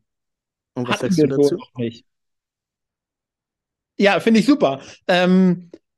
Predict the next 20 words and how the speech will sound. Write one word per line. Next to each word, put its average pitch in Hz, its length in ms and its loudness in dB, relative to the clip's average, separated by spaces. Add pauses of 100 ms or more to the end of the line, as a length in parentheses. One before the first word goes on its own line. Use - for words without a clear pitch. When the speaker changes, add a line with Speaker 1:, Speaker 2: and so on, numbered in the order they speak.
(1300)
Speaker 2:
für 202 120 0
mich 240 140 4
ist 277 140 0
das 214 140 0
halt 214 140 2
so 208 60 2
ein, 190 220 0
so 185 80 2
ein 185 280 0
wirklich 247 280 0
seit, 175 200 0
seit 165 240 0
vielen, 277 360 2
vielen, 220 240 0
vielen, 233 320 2
vielen 196 240 -2
Folgen 196 340 0
eine 185 180 0
offene 196 360 0
Frage 196 580 -2